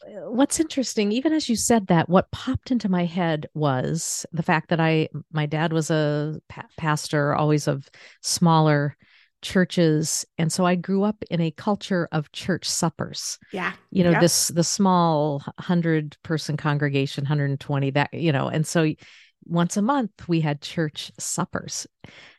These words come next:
Speaker 1: Now, growing older, I was in larger churches, and all of a sudden, you can't do that anymore. You know, all of a
Speaker 2: Yeah.
Speaker 1: sudden, legal stuff comes into play.
Speaker 2: <laughs>
Speaker 1: Oh, someone might get sick from something that someone brings, and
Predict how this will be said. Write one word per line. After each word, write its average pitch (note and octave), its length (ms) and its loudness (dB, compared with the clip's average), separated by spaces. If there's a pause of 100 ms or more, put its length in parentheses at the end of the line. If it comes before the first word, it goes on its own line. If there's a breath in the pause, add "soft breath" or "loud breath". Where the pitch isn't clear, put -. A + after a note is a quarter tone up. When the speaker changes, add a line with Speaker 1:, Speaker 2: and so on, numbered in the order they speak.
Speaker 1:
Now, D3+ 580 6 (160)
growing D3+ 340 4
older, G3+ 680 4
I E3+ 140 0
was E3 160 2
in F3+ 100 2
larger F3+ 540 2
churches, D3 480 -6
and F#3+ 100 2
all A3 180 4
of G3 60 2
a F#3 80 4
sudden, D3+ 540 -2 (840 soft breath)
you F#3+ 160 4
can't G#3 300 2
do G#3+ 200 4
that F#3 200 4
anymore. C#3+ 540 -4 (320)
You E3+ 140 2
know, D3 220 4
all G#3 140 6
of A3+ 80 2
a A#3 60 4
Speaker 2:
Yeah. A3 80 2
Speaker 1:
sudden, F3+ 480 4
legal G3+ 640 4
stuff - 400 -2
comes D3+ 340 -2
into D#3 280 2
play. D3 400 0
Speaker 2:
<laughs> - 40 -2
Speaker 1:
Oh, A#3 220 6
someone A#3+ 380 4
might G#3+ 280 0
get F#3 260 -2
sick - 600 -4 (300 soft breath)
from F#3 180 0
something G3 540 2
that D#3+ 120 -6
someone G3 360 0
brings, G3 560 -4
and D3+ 200 -6